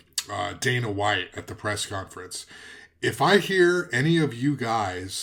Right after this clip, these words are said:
sports writers, calling Fedor the best pound for pound,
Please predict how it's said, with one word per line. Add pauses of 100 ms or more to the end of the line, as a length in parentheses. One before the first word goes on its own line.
sports
writers, (400)
calling
Fedor
the
best
pound
for
pound,